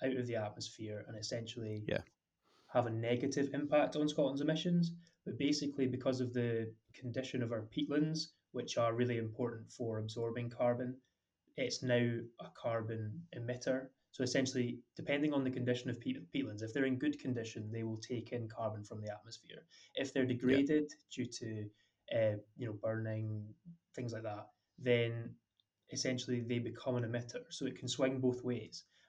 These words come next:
Speaker 1: And there's now
Speaker 2: Right.
Speaker 1: been a revision, which means that Scotland's peatland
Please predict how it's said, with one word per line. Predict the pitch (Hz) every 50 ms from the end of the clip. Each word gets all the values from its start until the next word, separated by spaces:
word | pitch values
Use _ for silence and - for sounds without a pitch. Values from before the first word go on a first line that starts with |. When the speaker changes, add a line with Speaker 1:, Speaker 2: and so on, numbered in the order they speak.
| _
Speaker 1:
And | - 127 123
there's | 123 120 117 117
now | 131 127
Speaker 2:
Right. | 127 123
Speaker 1:
been | 127 127 123 120 120 117 - -
a | 131
revision, | 120 117 113 113 127 131 127 123 110 107 107 110 110 -
which | 131 123 120 - -
means | 123 117 113 110 107
that | 110 110 110 110 - - _
Scotland's | - - - 131 117 - 113 113 110 - - - _ _ _ _ _ _ _ _ _ _ _ _ -
peatland | - 139 143 135 123 117 113 113 110